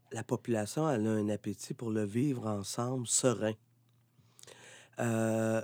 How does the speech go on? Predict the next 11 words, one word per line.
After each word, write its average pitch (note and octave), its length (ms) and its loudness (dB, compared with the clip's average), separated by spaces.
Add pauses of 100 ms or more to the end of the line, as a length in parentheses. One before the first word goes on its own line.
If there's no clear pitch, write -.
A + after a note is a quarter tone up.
je A#2+ 220 2
pense D#3+ 760 2
que C3+ 420 6 (480)
la A#2 180 2
caq, D#3 580 0
avec A#2+ 320 2
son A#2 180 2
conservatisme C#3 1040 2
identitaire, B2+ 920 0 (160)
fait - 300 2
peur. B2 400 2